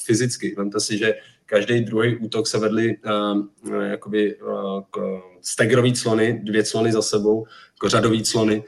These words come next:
A Ondra v těch clonách podstupoval jako neskutečný množství soubojů. Ono to vždycky v televizi vypadá trošku ta hra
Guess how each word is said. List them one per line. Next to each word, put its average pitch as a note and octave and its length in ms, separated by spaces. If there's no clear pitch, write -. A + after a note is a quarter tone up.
A G#2+ 100
Ondra A2 280
v - 60
těch A#2 160
clonách A2 480
podstupoval A2 680
jako A2+ 200
neskutečný A2 960
množství A2 460
soubojů. G#2+ 520
Ono A2 160
to D#3+ 100
vždycky C3 300
v - 60
televizi B2+ 380
vypadá C3 340
trošku B2+ 340
ta B2+ 280
hra A#2+ 380